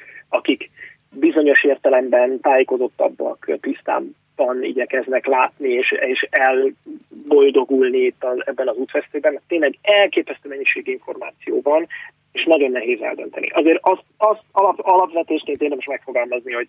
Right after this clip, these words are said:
ami túl szép ahhoz, hogy igaz legyen, az valószínűleg nem igaz. Hát, ö, viszonylag kicsi az esély annak, hogy az a, az, az állítás igaz lesz. Ö, a, a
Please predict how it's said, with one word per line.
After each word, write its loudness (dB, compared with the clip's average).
ami -8
túl 0
szép 0
ahhoz, 4
hogy -8
igaz 0
legyen, -4
az -8
valószínűleg -2
nem -10
igaz. -14
Hát, -2
ö, 2
viszonylag 0
kicsi 0
az 2
esély 0
annak, -4
hogy -4
az -4
a, -6
az, -4
az 2
állítás 0
igaz 2
lesz. 4
Ö, 0
a, 4
a -2